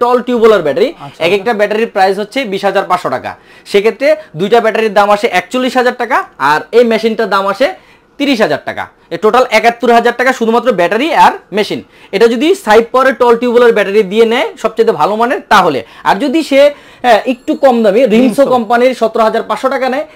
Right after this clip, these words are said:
Speaker 1: সেক্ষেত্রে তার দামটা একটু কমে যাবে।
Speaker 2: ছয় হাজার, সাত হাজার টাকা কমে
Speaker 1: জি।
Speaker 2: আসবে।
Speaker 1: এ, তো সেক্ষেত্রে আপনার দুইটা ব্যাটারির দাম আসবে পঁয়ত্রিশ হাজার টাকা, আর মেশিনটার দাম আসবে তিরিশ হাজার টাকা।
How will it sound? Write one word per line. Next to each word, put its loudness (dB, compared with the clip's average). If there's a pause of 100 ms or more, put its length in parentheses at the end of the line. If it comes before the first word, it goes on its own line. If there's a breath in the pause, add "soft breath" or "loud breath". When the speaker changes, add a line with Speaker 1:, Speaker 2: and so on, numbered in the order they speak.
Speaker 1:
সেক্ষেত্রে 0
তার 2
দামটা 2
একটু -6
কমে 0
যাবে। 0
Speaker 2:
ছয় 2
হাজার, 0
সাত -6
হাজার -8
টাকা -8
কমে -8
Speaker 1:
জি। -2
Speaker 2:
আসবে। -12 (120)
Speaker 1:
এ, -10 (120)
তো -6
সেক্ষেত্রে 0
আপনার -2
দুইটা 0
ব্যাটারির 0
দাম 2
আসবে 0
পঁয়ত্রিশ -2
হাজার 0
টাকা, 0
আর 2
মেশিনটার -4
দাম -4
আসবে -6
তিরিশ -4
হাজার -2
টাকা। -10